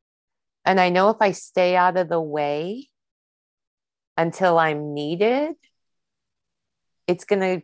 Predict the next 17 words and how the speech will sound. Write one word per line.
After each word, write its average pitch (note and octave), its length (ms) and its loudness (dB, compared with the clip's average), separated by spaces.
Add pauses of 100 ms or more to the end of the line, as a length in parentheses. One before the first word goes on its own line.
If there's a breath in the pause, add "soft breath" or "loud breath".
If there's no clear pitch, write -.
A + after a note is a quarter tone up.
be E3 520 -4 (1000)
as E3 220 2
magical F3+ 680 2
as D#3 200 0
magical D#3+ 500 -2
can C#3 260 -12
be." C3 380 -8 (380)
Now, G3+ 220 4
it'll A3 200 4
always B3 420 4
be E3+ 520 -4
what E3 200 -2
it D#3 180 -4
is, D#3+ 500 0
but F3 180 -2
the F3 160 0 (160)
clunky G#3+ 600 -4